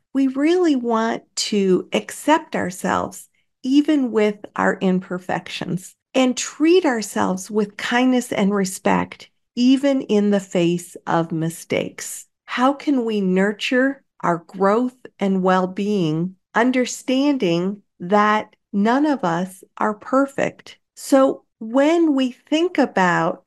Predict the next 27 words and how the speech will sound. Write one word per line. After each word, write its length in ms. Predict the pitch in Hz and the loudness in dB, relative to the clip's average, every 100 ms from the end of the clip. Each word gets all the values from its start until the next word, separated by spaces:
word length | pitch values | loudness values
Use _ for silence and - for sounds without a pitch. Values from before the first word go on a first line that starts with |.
| _ | _
how 220 | - 247 | -4 0
we 160 | 254 240 | 0 -2
treat 380 | 196 - 262 262 | -6 0 2 2
ourselves, 680 | 151 175 - - - - - _ | 0 -2 -6 -4 -4 -8 -20 _
it's 380 | 240 240 - - _ - | 2 2 -2 -18 _ -6
not 400 | 220 240 294 311 - 202 | 0 2 2 0 -6 -10
just 680 | 196 247 247 233 - - - _ | 0 2 2 0 -4 -18 -20 _
sort 300 | - - 214 | -8 -2 0
of 100 | 202 | 0
in 260 | - 208 202 | -2 -2 -2
our 240 | - 175 269 | 0 -2 -2
physical 720 | - - 294 294 208 170 170 | -6 0 2 2 0 -2 -4
treatment 460 | - 165 - 160 | -2 -2 0 -2
of 100 | 160 | -2
ourselves, 600 | 156 165 - - 165 - - | -4 -6 -4 -4 -4 -6 -4
but 180 | 202 - | -4 -2
also 600 | 233 269 320 - 180 165 | -2 0 -2 -2 0 0
the 160 | 175 190 | -2 -4
thoughts 520 | - 220 226 226 - | -2 -2 -2 -4 -8
and 260 | - 214 | -4 -2
the 80 | 214 | -2
feelings 680 | 208 - 269 311 185 180 185 | -4 -2 0 2 2 0 -2
that 180 | - - | -4 -4
we 140 | 233 | -2
have 320 | 214 247 285 254 | -2 -2 0 0
about 320 | - 185 196 | -2 -2 -2
ourselves. 760 | - 175 - - - - - | -6 -10 -8 -6 -6 -10 -20